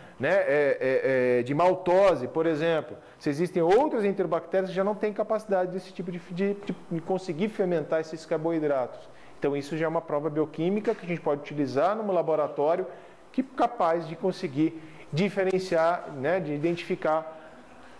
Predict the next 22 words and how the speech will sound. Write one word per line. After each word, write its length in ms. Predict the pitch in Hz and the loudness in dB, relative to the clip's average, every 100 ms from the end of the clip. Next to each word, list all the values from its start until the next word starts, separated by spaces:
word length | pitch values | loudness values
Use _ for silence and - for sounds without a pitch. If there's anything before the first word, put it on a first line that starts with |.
| - - | -4 0
o 100 | 208 | 4
gênero 380 | 208 220 233 | 6 4 2
como 240 | 240 233 220 | 0 0 2
também 280 | 226 190 185 | 2 2 2
a 80 | |
espécie 680 | 208 - 160 151 151 180 170 - - - - _ - | 0 0 0 0 -2 -8 -10 -12 -20 -16 -16 _ -14
de 160 | 143 175 | -4 -2
enterobactéria, 840 | 175 180 175 190 - 147 101 - - - - | 0 0 2 0 0 0 0 -6 -16 -10 -2
tá? 320 | 190 254 - - - - - | 0 0 -6 -18 -20 -20 -14
Então 260 | 147 240 254 | 0 0 2
todas, 480 | 277 285 196 123 - | 4 6 6 2 -4
sem 760 | - - - - 269 294 269 | -12 -16 -6 0 2 0 -2
exceção, 600 | 247 233 208 - 202 208 | -2 -4 -2 0 0 0
são 320 | 190 208 208 | -4 0 2
anaeróbicas 720 | 202 185 170 175 180 185 185 185 | 4 2 4 4 2 -2 -4 -4
facultativas. 1160 | - 220 226 226 226 220 208 - 135 120 113 | 0 2 2 -2 -6 -2 -2 -2 -6 -6 -6
Então, 220 | 131 165 170 | -4 0 2
obviamente, 800 | 170 160 151 165 233 208 117 - - - - - | 2 0 0 0 0 -2 -6 -12 -18 -20 -10 0
que 100 | 254 | 2
isso 200 | 277 254 | 2 -2
também 460 | 220 180 190 220 | -2 2 2 2
já 400 | 156 175 208 233 | 2 4 4 2